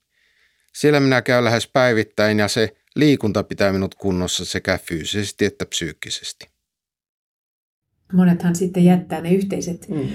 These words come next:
Speaker 2: paikat ja yhteiset harrastukset,
Speaker 3: Mm.
Speaker 2: ajattelee, että se sitten tuo liikaa muistoja
Speaker 3: Mm.
Speaker 2: ja on liian kipeää, mutta
Speaker 3: Mm.
Speaker 2: asia voi olla päinvastoin.
Speaker 3: Asia voi olla päinvastoin. Et luonnollisesti joku sitten valitsee näin, että, että ottaa jotakin, katsoo jotain uutta.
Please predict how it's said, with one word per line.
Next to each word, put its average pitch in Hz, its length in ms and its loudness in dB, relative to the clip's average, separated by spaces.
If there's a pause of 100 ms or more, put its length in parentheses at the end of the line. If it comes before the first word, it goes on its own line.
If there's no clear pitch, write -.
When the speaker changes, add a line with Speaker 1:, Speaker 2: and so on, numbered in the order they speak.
(160)
Speaker 2:
paikat 180 360 2
ja 165 80 -2
yhteiset 170 480 -2
harrastukset, 165 600 -4
Speaker 3:
Mm. 160 60 -2
Speaker 2:
ajattelee, 165 380 -6
että - 140 -12
se 175 60 -4
sitten 170 180 -8
tuo 180 180 2
liikaa 170 360 0
muistoja 180 540 2 (140)
Speaker 3:
Mm. 165 300 0 (200)
Speaker 2:
ja 160 120 -4
on 160 80 -2
liian 170 240 2
kipeää, - 500 0
mutta 202 320 -4
Speaker 3:
Mm. - 160 -10 (480)
Speaker 2:
asia 175 260 2
voi 170 80 -4
olla 165 120 0
päinvastoin. 175 760 -2
Speaker 3:
Asia - 320 -2
voi 185 140 -4
olla 254 100 -8
päinvastoin. 170 640 -6 (520)
Et 143 160 -2
luonnollisesti 160 840 0
joku 180 320 2
sitten 240 280 0
valitsee 143 420 0
näin, 135 280 -2
että, - 300 -6
että 139 240 -6
ottaa - 280 -6
jotakin, 156 520 -6
katsoo 175 340 0
jotain 208 320 4
uutta. 190 420 0